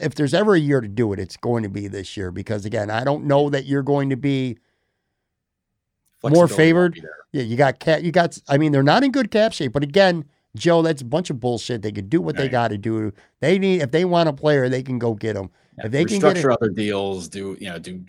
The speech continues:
Speaker 2: do whatever.
Speaker 1: If there's ever a case to go get a shutdown corner to play with Trey White,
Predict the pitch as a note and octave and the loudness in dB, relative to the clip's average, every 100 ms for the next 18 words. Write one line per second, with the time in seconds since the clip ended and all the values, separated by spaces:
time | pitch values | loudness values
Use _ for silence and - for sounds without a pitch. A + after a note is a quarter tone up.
0 | _ A#2+ A2+ F#2 - - - - A#2+ C#3 | _ -14 -10 -10 -12 -18 -12 -8 -2 -2
1 | B2+ - C#3 D3+ F#3 F#3 F3+ D3 - D3 | -2 -2 0 2 2 2 -2 -8 -2 -2
2 | B2+ - - C3 A#2+ G2+ _ _ - C#3 | -2 -8 -4 0 0 -4 _ _ 0 2
3 | C3+ D3 A#2+ - C3+ D3+ C#3+ D3 - C#3+ | 4 0 0 0 0 2 2 0 -2 0
4 | C3+ C3 B2 - C#3 C3+ C#3 C#3 C3+ C3 | 2 0 -2 -2 0 0 -4 -2 0 2
5 | C3+ C#3+ | 2 0